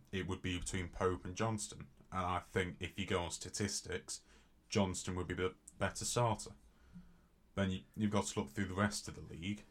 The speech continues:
um, of English, uh, goalkeepers. Uh, you've got Alex McCarthy as well. He's still available. Uh, Ben Foster, playing for Watford, he could potentially be called up if needs be.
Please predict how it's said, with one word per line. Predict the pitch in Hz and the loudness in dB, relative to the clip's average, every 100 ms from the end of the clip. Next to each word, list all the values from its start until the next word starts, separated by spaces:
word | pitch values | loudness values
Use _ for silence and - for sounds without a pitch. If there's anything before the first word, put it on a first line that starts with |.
| - - | -20 -6
um, | 87 87 82 80 | 0 2 0 -2
of | 92 | -2
English, | 90 80 - - - - - - - | 0 -2 -4 -8 -16 -16 -18 -14 -2
uh, | 92 85 80 | 2 2 2
goalkeepers. | 95 90 87 - 80 - 92 - - - - - - - | 2 0 0 -4 -6 -4 -4 -6 -12 -20 -20 -20 -20 -6
Uh, | 87 | -2
you've | 85 | 0
got | 85 - | 0 2
Alex | 95 - - | 2 2 -4
McCarthy | - - 98 95 - 98 | -6 0 2 2 0 0
as | 95 | 0
well. | 95 98 104 104 - _ | 2 2 2 -2 -12 _
He's | 95 92 | -4 -4
still | - 95 | -2 0
available. | 92 95 95 101 104 - - - - _ | 4 4 4 2 0 -2 -14 -20 -20 _
Uh, | 80 85 - | -2 -2 2
Ben | 98 95 | 2 2
Foster, | - 107 104 - 117 107 - - - - | 2 2 2 2 4 2 0 -14 -8 -2
playing | 92 | -2
for | 87 87 | -2 2
Watford, | 101 104 - 123 - | 2 2 0 -2 -2
he | 95 92 | -4 -4
could | - 101 - - - - - | -2 -2 -2 -10 -20 -12 -8
potentially | - 101 98 - 95 | -2 0 0 -2 -6
be | 87 85 | -4 -4
called | - 92 95 | -2 0 0
up | 104 | 0
if | 92 90 | -2 -4
needs | 90 87 | -4 -6
be. | - 95 104 | -4 0 0